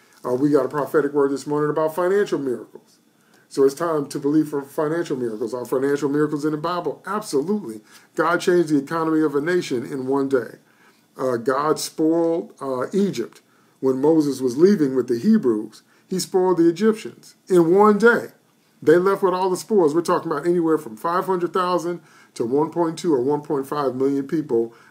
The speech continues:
got all of the cash and the, the jewels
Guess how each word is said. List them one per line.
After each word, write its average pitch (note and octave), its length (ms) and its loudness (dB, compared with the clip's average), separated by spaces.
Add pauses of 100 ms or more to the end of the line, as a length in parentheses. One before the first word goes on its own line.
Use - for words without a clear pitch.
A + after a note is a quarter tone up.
(140)
got C3 360 -2
all F3 640 0
of C3+ 200 -2
the A#2+ 100 -6
cash E3 680 -6 (420)
and B2 420 -4
the, A2+ 340 -2
the A#2 120 0
jewels E3+ 720 2